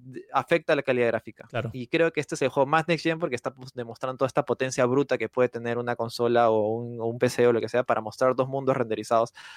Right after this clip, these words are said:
Speaker 1: a la vez con el nivel de fidelidad que está mostrando. Y de verdad se ve espectacular y como te digo, el concepto este de manejar dos, dos personajes a la vez en, en dos situaciones diferentes, pero, o sea, claro, en dos situaciones diferentes,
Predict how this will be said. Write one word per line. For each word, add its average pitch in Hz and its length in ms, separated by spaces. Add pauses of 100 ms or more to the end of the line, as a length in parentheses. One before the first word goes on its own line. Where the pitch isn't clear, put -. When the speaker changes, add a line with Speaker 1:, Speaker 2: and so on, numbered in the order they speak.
(140)
Speaker 1:
a 139 120
la 135 140
vez 131 320 (300)
con 131 240
el 127 140
nivel 127 260
de 135 80
fidelidad 120 420
que - 80
está - 160
mostrando. 117 480
Y 120 80
de 123 60
verdad 127 200
se 226 120
ve 214 80
espectacular 143 480
y 139 40
como 113 140
te 113 60
digo, 113 80
el 110 60
concepto 160 420
este 165 220
de 117 320
manejar 117 360
dos, 139 300 (480)
dos 147 180
personajes 143 500
a 131 60
la 123 80
vez 123 180
en, 120 200
en 117 240
dos 127 140
situaciones 135 360
diferentes, 127 420
pero, 107 380
o 127 140
sea, 135 160 (140)
claro, 123 200
en 123 60
dos 139 100
situaciones 143 320
diferentes, 131 560